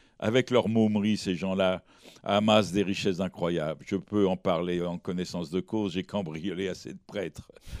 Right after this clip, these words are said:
Le président précise. « J'ai la liste ici, vingt-huit églises et cathédrales. Chez tous, j'ai trouvé un coffre-fort et quelquefois plusieurs. Ils ne renfermaient pas de harençort, je vous prie de le croire. Et voilà les charlatans qui osent m'appeler voleur et qui m'accusent.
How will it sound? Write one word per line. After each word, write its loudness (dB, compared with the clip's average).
Le 2
président 0
précise. « -6
J'ai 2
la 10
liste 4
ici, 2
vingt-huit 4
églises 4
et 8
cathédrales. 6
Chez 4
tous, 0
j'ai 0
trouvé -2
un 2
coffre-fort 0
et -6
quelquefois -2
plusieurs. -2
Ils 0
ne 4
renfermaient 4
pas 4
de 2
harençort, 4
je -4
vous 2
prie -2
de 0
le 8
croire. 2
Et 2
voilà 6
les 4
charlatans 0
qui -4
osent 0
m'appeler 0
voleur 4
et -2
qui -4
m'accusent. -2